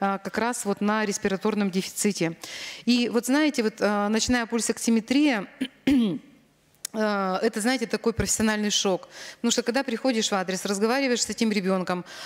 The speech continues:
а, умницы невероятные, поддерживают беседу на любую тему, высказывают своё мнение,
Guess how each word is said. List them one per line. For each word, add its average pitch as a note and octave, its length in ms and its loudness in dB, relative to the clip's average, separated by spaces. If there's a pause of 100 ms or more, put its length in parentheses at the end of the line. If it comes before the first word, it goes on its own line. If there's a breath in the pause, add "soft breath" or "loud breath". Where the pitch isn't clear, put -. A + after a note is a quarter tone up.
(280 loud breath)
а, G#3+ 300 0
умницы C4+ 460 4
невероятные, A3+ 760 0
поддерживают A3 580 0
беседу A3 380 0
на A3+ 200 2
любую A3+ 360 4
тему, G3+ 440 0
высказывают G#3+ 540 -2
своё A3+ 260 2
мнение, G#3+ 520 2